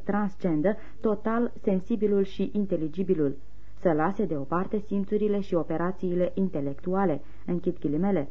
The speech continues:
deci să emoționeze sufletul, să devină obiect de, ghilimele, contemplație, închid ghilimele. În paranteză, teoria lui Pseudo Dionisie a contribuit substanțial la promovarea cultului icoanelor, închid paranteza.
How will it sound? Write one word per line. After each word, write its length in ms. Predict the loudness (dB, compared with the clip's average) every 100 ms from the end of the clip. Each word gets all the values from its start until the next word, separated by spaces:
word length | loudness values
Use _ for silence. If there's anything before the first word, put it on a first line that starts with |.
| -4
deci 280 | -2 0 0
să 280 | -2 -2 -2
emoționeze 680 | 2 0 0 0 0 0 0
sufletul, 520 | -2 -2 0 0 -2 -2 -6 0
să 120 | 2
devină 380 | 2 2 2 2
obiect 480 | 0 2 0 0
de, 300 | 0 0 0 0
ghilimele, 440 | -2 0 0 2 2
contemplație, 720 | 0 0 -2 -2 -2 0 0
închid 220 | 0 -2
ghilimele. 460 | -2 0 0 0 -2 -6 -6 -6 -6 -6 -2
În 140 | 0
paranteză, 540 | 0 0 0 -2 0 0
teoria 440 | 0 0 2 2
lui 140 | 2 0
Pseudo 400 | 0 0 2 0
Dionisie 640 | 0 0 0 0 -2 0
a 120 | 0 0
contribuit 560 | 0 0 0 0 -2
substanțial 760 | -2 -4 -2 -4 -2 0 0 -2 -4 -4
la 120 | 0 0
promovarea 640 | 2 2 2 2 2 2
cultului 460 | 2 0 2 0 0
icoanelor, 580 | -2 -2 -2 0 0 -2 -6 -4
închid 240 | -4 -4
paranteza. 640 | -4 -2 -2 -2 -2 -2